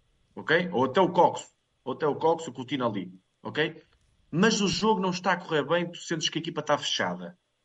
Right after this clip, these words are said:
ok? Tá, o, o, o Estrela fechou a zona central, precisa de abrir mais o jogo, com um extremo mais puro. O que é que fazes? Um extremo mais puro no sentido de um desequilibrador mais.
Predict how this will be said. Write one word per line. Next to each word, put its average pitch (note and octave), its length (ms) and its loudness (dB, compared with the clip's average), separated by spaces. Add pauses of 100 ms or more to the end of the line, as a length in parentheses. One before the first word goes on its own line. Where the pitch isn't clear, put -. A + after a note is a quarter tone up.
(180)
ok? D#3 400 -2 (240)
Tá, G#2 340 2 (120)
o, G#2 480 -4 (640)
o, G#2+ 80 -8
o G#2 40 -8
Estrela B2+ 380 0 (200)
fechou - 260 -2
a A#2 40 2
zona C#3+ 200 0
central, F#3 580 2 (220)
precisa - 360 0
de D3+ 80 4
abrir D3 420 2
mais C3+ 420 0 (100)
o A#2 120 -4
jogo, F#2 520 -4
com C3 120 -4
um C3 60 -2
extremo C#3 380 2
mais C#3 400 4 (320)
puro. A2+ 280 2
O F2+ 160 -14 (420)
que C3+ 100 0
é - 40 -4
que - 60 -10
fazes? G2 400 2 (200)
Um F2+ 60 -12
extremo C#3+ 320 0
mais C#3 160 2
puro F3+ 180 0
no D#3+ 80 0
sentido D3 380 -2
de A#2+ 280 0 (200)
um A#2+ 420 2
desequilibrador D3+ 920 4
mais. G#2+ 380 -2